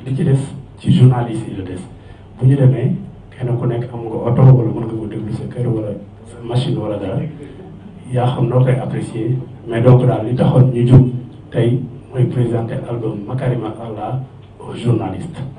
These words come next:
Voilà. Su fekkee am nañ disponibilité, mën ko déglu fii. Alhamdulillah. Su fekkee temps bi may ñëw ko tamit, en grosso modo,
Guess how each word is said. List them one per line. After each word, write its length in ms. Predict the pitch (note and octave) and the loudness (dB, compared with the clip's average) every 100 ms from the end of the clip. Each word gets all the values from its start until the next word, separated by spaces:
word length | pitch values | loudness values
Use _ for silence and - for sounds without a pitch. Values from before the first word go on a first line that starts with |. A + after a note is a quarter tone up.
| - - - - - - - | -18 -18 -18 -18 -20 -20 -14
Voilà. 300 | G2 - E3+ - - - - | -8 -6 -6 -10 -18 -20 -6
Su 140 | - | 6
fekkee 380 | B2+ E3 D#3 D3+ | 8 10 8 4
am 140 | C#3+ C#3+ | 4 4
nañ 140 | C3+ | 4
disponibilité, 680 | C3 D#3 D3+ C3+ B2+ B2 - A2+ | 4 4 4 6 6 4 0 -4
mën 140 | A#2 | -4
ko 100 | - | 0
déglu 300 | B2+ A#2 A2 - | 4 6 6 4
fii. 160 | A2 G#2 - - - - - | 2 -2 -8 -16 -20 -16 -6
Alhamdulillah. 720 | A#2+ B2 A#2+ G#2+ G2+ G2 - - - - | -4 -2 -2 0 -2 -2 -4 -4 -10 -18
Su 120 | - - | -6 6
fekkee 340 | F3 D#3+ D3 | 8 8 6
temps 200 | - C3+ | 4 6
bi 100 | C3 | 6
may 240 | B2 C#3 C#3 | 6 8 8
ñëw 180 | C3 - | 10 8
ko 60 | |
tamit, 260 | - B2+ B2+ - - | 8 4 0 -2 -6
en 80 | B2 | -2
grosso 320 | A2+ A#2+ C3 B2+ | 2 8 8 8
modo, 380 | - G#2+ - | 4 2 2